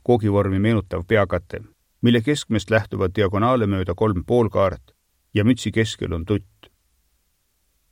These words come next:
Seesuguse peakate sümboolika oli inspireeritud Jeesuse sõnadest:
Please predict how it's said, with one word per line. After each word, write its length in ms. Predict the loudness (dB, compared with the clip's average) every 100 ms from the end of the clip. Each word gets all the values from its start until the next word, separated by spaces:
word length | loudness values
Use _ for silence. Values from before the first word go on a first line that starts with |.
| _ _ _ _ _ _ _ _ _ _ _
Seesuguse 520 | 4 4 4 0 -2
peakate 480 | 2 2 2 -2 -4
sümboolika 600 | -2 0 2 0 0 -2
oli 160 | 0 -2
inspireeritud 720 | -4 -2 0 0 0 -4 -4
Jeesuse 420 | -2 -4 -8 -8
sõnadest: 640 | -2 -2 -2 -6 -14 -20